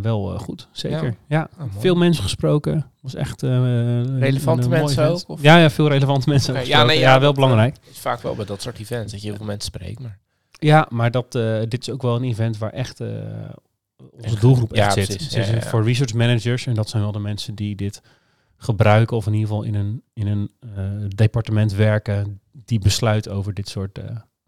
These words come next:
Speaker 1: tooling die het kan gebruiken.
Speaker 2: Ja.
Speaker 1: Dus ik denk dat, hè, ze, eh, onderscheiden daar altijd de pre-award en de post-award. Namelijk de pre-award in het traject naar de subsidie krijgen en de post-award als je het binnen hebt en alle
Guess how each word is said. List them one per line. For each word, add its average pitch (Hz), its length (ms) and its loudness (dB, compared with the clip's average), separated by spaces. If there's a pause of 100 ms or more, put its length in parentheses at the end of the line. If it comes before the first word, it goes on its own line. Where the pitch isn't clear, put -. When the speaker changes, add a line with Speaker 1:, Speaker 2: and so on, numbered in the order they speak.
Speaker 1:
tooling 110 280 0
die 113 80 -2
het 110 100 -6
kan 101 160 -4
gebruiken. 95 340 -2
Speaker 2:
Ja. 123 140 -10 (800)
Speaker 1:
Dus 107 120 -12
ik 101 120 -6
denk 110 200 4
dat, - 360 -4
hè, 127 220 -6
ze, 113 380 -4
eh, 117 200 -8
onderscheiden 120 520 -2
daar 113 100 0
altijd 110 280 -2
de 113 80 -4
pre-award 117 720 0
en 110 60 -4
de 101 80 -2
post-award. 135 680 0
Namelijk 107 460 -2
de 120 140 -10
pre-award 107 600 -4
in 123 140 -10
het 104 260 -10 (220)
traject 107 400 -4
naar 107 560 2
de - 80 -18
subsidie 98 580 -8
krijgen 120 440 -2
en 135 80 -4
de 113 60 -2
post-award 107 480 -4
als 123 80 -10
je 120 60 -4
het 107 100 -4
binnen 110 180 0
hebt 98 180 -2
en 107 120 -6
alle 101 340 -4